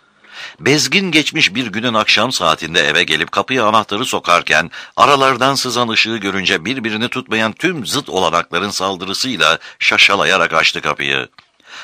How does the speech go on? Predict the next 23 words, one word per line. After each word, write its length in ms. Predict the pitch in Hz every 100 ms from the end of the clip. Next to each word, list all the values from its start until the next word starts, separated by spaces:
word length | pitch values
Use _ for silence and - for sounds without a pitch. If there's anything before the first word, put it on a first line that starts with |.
| -
Avlunun 460 | 117 143 151 160 170
merdivenlerin 720 | 123 120 110 117 117 107 123
ışıkları 420 | 117 98 113 95 110
yanıyordu. 800 | 82 76 95 78 64 64 58 - _ _ _ _ _
"Yunus!" 560 | 85 120 175 165 - -
diye 160 | 107 87
seslendi 480 | 98 87 87 80
eve 180 | 78 73
girip. 280 | 71 69 62 _ - - -
Yukarıdaki 540 | 113 151 156 151 147
bir 100 | 139
ayak 320 | 92 117 117 -
tıpırtısıyla 600 | 98 90 - 85 85 76
duraladı 360 | 76 69 71
önce, 320 | 71 69 65 73
donup 240 | 85 80
kaldı 320 | 82 78 82
birden. 420 | 78 65 65 62 - _ - - -
Ne 160 | 143
sanrı 560 | 170 - 139 127 147 104
ne 120 | 117
de 120 | 95
düştü. 480 | 85 92 - 65 60